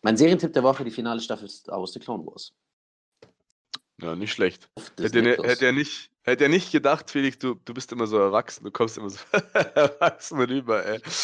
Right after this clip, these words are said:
Speaker 2: Dass du, ähm, tatsächlich Animationsserien, äh, feierst. Aber wenn wir, wenn wir schon dabei sind, dann mach ich gleich weiter mit meinem Serientipp der Woche.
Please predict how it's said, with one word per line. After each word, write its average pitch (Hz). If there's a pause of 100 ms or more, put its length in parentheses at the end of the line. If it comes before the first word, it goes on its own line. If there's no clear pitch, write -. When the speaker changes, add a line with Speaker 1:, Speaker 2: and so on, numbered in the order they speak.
(520)
Speaker 2:
Dass 131
du, 135
ähm, 120 (100)
tatsächlich 127
Animationsserien, 113
äh, 104 (440)
feierst. 151 (840)
Aber 123
wenn 143
wir, 143
wenn 135
wir 135
schon 127
dabei 117
sind, 104
dann 101
mach 117
ich 113
gleich 110
weiter 117
mit 98
meinem 131
Serientipp 98
der 98
Woche. 127